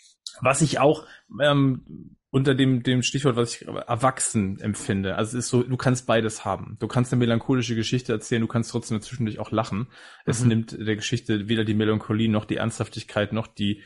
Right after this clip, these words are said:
Speaker 1: noch die Tiefe. Und es fühlt sich für mich einfach, äh, insgesamt so menschlich und erwachsen an.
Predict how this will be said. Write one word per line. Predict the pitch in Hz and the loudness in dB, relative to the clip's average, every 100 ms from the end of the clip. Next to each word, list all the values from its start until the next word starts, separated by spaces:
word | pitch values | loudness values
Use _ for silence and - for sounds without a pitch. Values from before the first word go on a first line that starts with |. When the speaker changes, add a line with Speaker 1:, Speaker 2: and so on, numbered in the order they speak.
| - - - | -20 -14 -6
Speaker 1:
noch | 110 | -4
die | - | -4
Tiefe. | 110 - 135 - 131 127 - - | -6 -4 -4 0 -2 -2 -20 -8
Und | 107 | -6
es | - | -6
fühlt | 117 | -6
sich | - | -6
für | - | 0
mich | 110 107 | 0 0
einfach, | 104 - | -4 -6
äh, | - - - | -10 -16 -16
insgesamt | - 107 - 98 95 | -12 -10 -6 -4 -2
so | 107 98 | -2 -2
menschlich | 90 101 107 107 101 | -2 -4 -2 -6 -4
und | 92 | -4
erwachsen | 90 - - 85 | -4 -6 -8 -8
an. | 80 76 | -8 -12